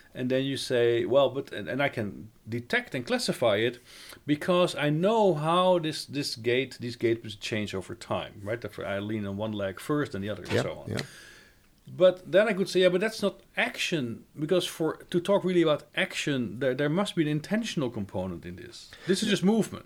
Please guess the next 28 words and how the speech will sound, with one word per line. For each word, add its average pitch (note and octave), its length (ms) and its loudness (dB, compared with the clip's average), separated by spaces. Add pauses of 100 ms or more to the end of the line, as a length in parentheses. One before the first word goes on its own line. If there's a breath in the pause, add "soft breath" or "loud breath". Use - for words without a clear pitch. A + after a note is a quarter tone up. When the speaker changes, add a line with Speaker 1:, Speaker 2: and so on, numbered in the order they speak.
Speaker 1:
So - 180 -2
how E3+ 120 2
do A3 80 0
we G#3 80 0
get G3+ 100 2
from D3+ 180 0
movement F3 360 2
to - 100 -4
action? A2 460 -6 (420 loud breath)
Speaker 2:
No, G#3+ 220 8
I A3+ 100 8
don't. A#3 240 4
Okay, F#3 320 6
th-, C#3 160 2
that's D#3+ 180 8
a C3+ 60 0
philosophical A#2 560 4
point. F2+ 300 0
I G#2+ 60 4
mean, G#2+ 120 2
you, B2+ 120 4
you, C3+ 580 4
some D#3 220 4
philosophers A#2 520 4
would G2+ 220 2
say A2 180 4
that G2 220 0
i-, A#2+ 180 0